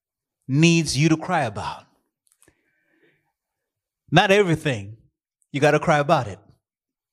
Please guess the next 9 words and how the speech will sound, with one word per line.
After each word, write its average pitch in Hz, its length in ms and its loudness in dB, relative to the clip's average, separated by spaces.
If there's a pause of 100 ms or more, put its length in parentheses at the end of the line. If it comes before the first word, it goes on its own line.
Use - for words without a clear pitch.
(400)
Too 226 160 2
many 208 220 4
of 165 120 2
us, - 600 -6
unfortunately, 139 600 0
we 139 140 2
are 131 60 2
spiritual 185 500 0
crybabies. 160 800 -6